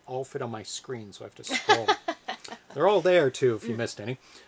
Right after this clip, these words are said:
Speaker 1: Uh, you can get your name on there for free as well, uh, and support us if you link your Amazon Prime to your Twitch Prime and click subscribe.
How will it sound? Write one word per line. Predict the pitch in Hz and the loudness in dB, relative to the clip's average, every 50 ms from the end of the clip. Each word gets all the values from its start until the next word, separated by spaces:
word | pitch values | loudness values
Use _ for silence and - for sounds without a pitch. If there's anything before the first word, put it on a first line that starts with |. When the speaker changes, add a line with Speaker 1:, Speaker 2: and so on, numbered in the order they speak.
| _ _ | _ _
Speaker 1:
Uh, | - 175 180 170 175 180 - | 0 4 4 4 4 4 0
you | 180 220 220 | -4 -6 -6
can | - 214 180 | -4 -4 -2
get | 175 160 - - | -2 -2 -2 -2
your | 135 | -4
name | 123 120 117 113 | -2 -2 -4 -4
on | 113 110 113 113 104 | -6 -6 -8 -8 -4
there | 120 127 143 151 156 160 | -2 -2 0 0 0 -2
for | 160 - 190 196 208 | -2 -2 -2 -2 -2
free | 196 - - 262 247 247 240 240 | -2 -4 -8 -8 -8 -8 -8 -8
as | 240 196 - | -8 -8 -8
well, | 196 269 294 302 294 269 254 233 202 | -4 -2 -2 0 -2 -2 -4 -6 -8
uh, | 214 220 233 214 208 202 | -10 -8 -8 -6 -4 -4
and | 196 190 190 - | -4 -4 -4 -6
support | - 190 - - 196 208 208 | -6 -6 -2 0 0 2 2
us | 202 185 - - | 2 0 0 -2
if | 185 - - | -6 -4 -4
you | 170 165 | -4 -4
link | 170 170 - | -4 -4 -4
your | 170 160 | -2 -2
Amazon | 160 165 165 135 160 160 147 | -2 -2 -4 -4 -4 -6 -6
Prime | - - 156 151 147 | -2 -2 -2 -2 -2
to | - - | -4 -8
your | 143 | -8
Twitch | - - 147 - - | -6 -6 -10 -8 -4
Prime | - 143 143 143 | -2 -2 -2 -2
and | 135 - | -4 -6
click | - 147 135 | -6 -8 -6
subscribe. | - 143 131 - - - 143 139 143 135 | -4 -6 -6 -6 -4 -2 0 2 2 0